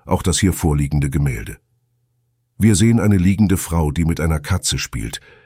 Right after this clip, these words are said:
Mit der linken Hand stützt die Figur den emporgehaltenen Kopf.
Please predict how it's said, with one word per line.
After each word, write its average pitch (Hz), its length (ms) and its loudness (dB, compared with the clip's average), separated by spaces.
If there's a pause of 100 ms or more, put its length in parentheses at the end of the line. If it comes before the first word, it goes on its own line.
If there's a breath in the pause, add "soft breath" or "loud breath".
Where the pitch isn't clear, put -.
(260 soft breath)
Mit 90 160 0
der 90 80 2
linken 101 400 4
Hand 98 160 2
stützt - 380 -2
die 76 80 0
Figur 78 400 0
den 73 160 -2
emporgehaltenen 71 840 -2
Kopf. - 360 -8